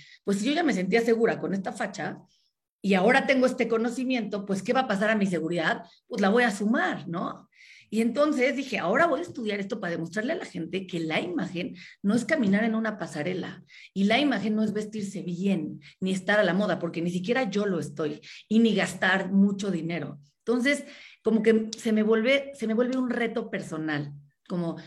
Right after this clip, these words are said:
yo lo decía en ese entonces, el, el transformar el mundo de la imagen. Y, y lo hice, ¿eh? Y déjame decirte que cuando empecé en este mundo, la verdad es que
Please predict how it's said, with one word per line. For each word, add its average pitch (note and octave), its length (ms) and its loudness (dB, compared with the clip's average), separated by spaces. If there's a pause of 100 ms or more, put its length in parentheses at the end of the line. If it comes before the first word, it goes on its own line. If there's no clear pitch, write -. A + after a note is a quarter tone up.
(100)
yo G#3+ 120 0
lo B3 100 4
decía G3+ 240 2
en G3+ 80 2
ese F#3 140 0
entonces, F3 560 -4 (120)
el, F3+ 200 -4
el F#3 140 -6
transformar F3 880 -2
el F#3+ 140 0
mundo F3+ 280 -4
de E3+ 100 -4
la D3+ 120 -6
imagen. - 420 -10
Y, A3 300 -4
y A#3 40 2
lo C4 180 4
hice, E3+ 360 2
¿eh? C4 180 -2 (500)
Y A3+ 140 0
déjame B3 340 2
decirte G3 400 0
que E3 380 -2 (540)
cuando F#3+ 240 2
empecé F#3 320 0
en G#3+ 80 0
este B3+ 200 -2
mundo, F3+ 260 -2
la F#3 120 0
verdad D3+ 200 0
es G3 140 -2
que D3+ 280 -8